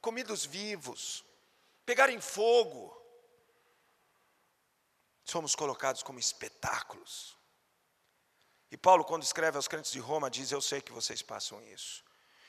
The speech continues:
Ele diz que vocês são levados ao matadouro dia após dia, tá lá no versículo trinta e três, trinta e quatro, trinta e cinco. São acusados injustamente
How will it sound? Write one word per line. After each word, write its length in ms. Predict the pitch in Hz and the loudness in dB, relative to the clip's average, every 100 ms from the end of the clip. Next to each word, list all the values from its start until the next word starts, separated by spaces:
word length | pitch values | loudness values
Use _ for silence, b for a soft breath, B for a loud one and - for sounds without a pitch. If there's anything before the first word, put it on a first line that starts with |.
| - | -6
Ele 160 | 165 | -4
diz 320 | 147 185 165 - | -2 0 2 2
que 120 | 135 | 2
vocês 300 | 139 - 156 | 2 4 6
são 160 | 170 | 6
levados 600 | 160 123 135 156 151 131 | 4 6 10 10 10 4
ao 80 | 139 | 2
matadouro 720 | 139 147 131 110 143 151 127 | 2 2 0 -2 -2 -2 -4
dia 380 | 113 - 160 143 | 0 0 2 -2
após 300 | 123 131 123 | -2 -4 -4
dia, 360 | 110 131 151 120 | -4 -4 -6 -4
tá 140 | 139 | -2
lá 220 | 143 160 | 2 0
no 80 | 139 | 0
versículo 380 | 120 - - 131 | -4 -4 -4 -10
trinta 240 | 143 147 | -14 -10
e 60 | 127 | -10
três, 360 | - 131 139 - | -8 -6 -6 -8
trinta 260 | 135 127 | -10 -8
e 40 | 117 | -6
quatro, 480 | - 131 131 131 | 2 6 4 2
trinta 300 | - 147 147 | -12 -16 -12
e 100 | 123 | -12
cinco. 760 | - - - 151 160 147 - - b b b b b b b b b | -12 -14 -14 -14 -16 -20 -20 -20 b b b b b b b b b
São 200 | - 202 | 2 6
acusados 580 | 180 175 160 175 151 135 | 4 4 8 8 8 0
injustamente 1200 | 165 160 170 - 147 131 156 175 165 - - 107 | 2 6 6 8 6 6 0 0 0 0 0 -2